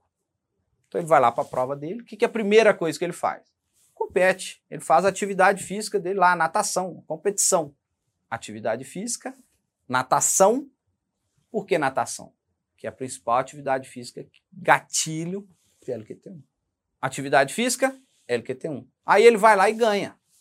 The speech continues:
Medalha de ouro e tu vai comemorar. Vai pra onde? Pra boate. Tute, tute, tute, tute. Estímulos auditivos. L Q T dois.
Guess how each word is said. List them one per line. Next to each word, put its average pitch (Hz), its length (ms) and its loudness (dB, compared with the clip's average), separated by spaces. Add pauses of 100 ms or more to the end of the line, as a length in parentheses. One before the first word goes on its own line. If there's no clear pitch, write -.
(260)
Medalha 202 400 0
de 202 120 0
ouro 202 360 8
e - 20 -8
tu 233 560 -4 (140)
vai 190 120 2
comemorar. 226 640 6
Vai 202 100 4
pra 214 160 2
onde? 170 140 0
Pra 214 100 0
boate. 208 540 2
Tute, 190 400 -10
tute, 214 340 -10
tute, 214 320 -12
tute. - 380 -10 (240)
Estímulos 139 680 -8
auditivos. 175 800 -10 (640)
L 104 220 -6
Q 101 100 -16
T - 140 -16
dois. 165 420 -18